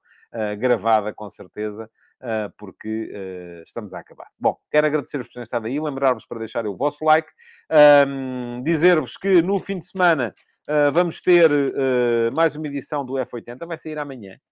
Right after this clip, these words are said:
Um antigo jogador que faria anos amanhã, se ainda fosse vivo, já não é. Ah, fiquem atentos, vai seguir para vocês, eh, no vosso e-mail, desde que sejam subscritores, e até mesmo que sejam subscritores gratuitos, receberão o primeiro parágrafo, e depois, se quiserem ler o resto,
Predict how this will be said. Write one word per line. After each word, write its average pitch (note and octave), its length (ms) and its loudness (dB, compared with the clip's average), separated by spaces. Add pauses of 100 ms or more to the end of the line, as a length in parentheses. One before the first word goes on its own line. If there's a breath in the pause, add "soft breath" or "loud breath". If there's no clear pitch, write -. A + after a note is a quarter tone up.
(320)
Um A#2+ 260 -12
antigo A2 300 -12
jogador G#2+ 600 -6
que A#2+ 200 -10
faria A2 480 -6
anos G2+ 160 -12
amanhã, G2 400 -10
se - 140 -18
ainda F#2 200 -18
fosse - 260 -18
vivo, B3 220 -10
já A2+ 140 -10
não B2+ 120 -8
é. G3 120 -8 (360 soft breath)
Ah, A#2+ 640 0
fiquem A#2 320 -8
atentos, D3 420 -4
vai A#2 160 0
seguir G2+ 280 -10
para F#2+ 160 -8
vocês, F#2 640 -8
eh, F2 600 -10
no G#2+ 160 -6
vosso F#2+ 480 -4
e-mail, C#3 440 2
desde A#2+ 240 -4
que - 60 -20
sejam F#2 280 -12
subscritores, A2 840 -8
e A2 160 -10
até A2 220 -8
mesmo G#2 300 -10
que - 60 -20
sejam G2+ 220 -8
subscritores G#2 600 -10
gratuitos, G#2 440 -4 (360 soft breath)
receberão A2+ 400 2
o F#2+ 60 0
primeiro G#2 300 -6
parágrafo, D#3 500 0
e G2 40 -12
depois, - 200 -14
se - 40 -20
quiserem F#2+ 380 -8
ler F#2+ 100 -4
o F2 60 -6
resto, - 360 -4